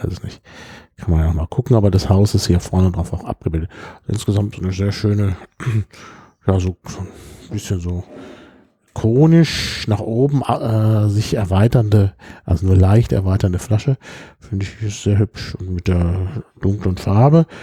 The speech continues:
in der Flasche sieht das ganz, äh, sieht das dunkler aus als im Glas. Ähm, und ja. Ja, hat so einen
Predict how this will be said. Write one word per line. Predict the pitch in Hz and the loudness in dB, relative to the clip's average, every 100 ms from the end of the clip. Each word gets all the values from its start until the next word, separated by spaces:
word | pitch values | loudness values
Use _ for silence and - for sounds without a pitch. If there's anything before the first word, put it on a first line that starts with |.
| - - | -20 -4
in | |
der | - | 0
Flasche | 90 104 - 110 | 2 2 2 2
sieht | 101 107 | 2 0
das | 95 | -2
ganz, | - 92 - - - - - - | -2 -4 -4 -10 -10 -12 -12 -6
äh, | 92 90 | -4 -2
sieht | 92 90 | -2 -4
das | - - - 87 | -4 -10 -12 0
dunkler | 107 113 113 | 0 2 0
aus | 95 98 | 0 0
als | 95 | 0
im | 90 90 | 0 2
Glas. | 92 117 156 - - - - - _ | 4 4 4 0 -18 -20 -20 -20 _
Ähm, | 107 104 104 101 101 - - | 2 2 2 0 -2 -6 -14
und | 160 107 98 - - | -6 -4 -4 -12 -6
ja. | 139 127 - _ _ _ _ _ _ _ _ _ _ _ - | -2 -2 -2 _ _ _ _ _ _ _ _ _ _ _ -2
Ja, | 110 90 | 0 0
hat | 87 | -4
so | - 90 | -8 -8
einen | 92 | -8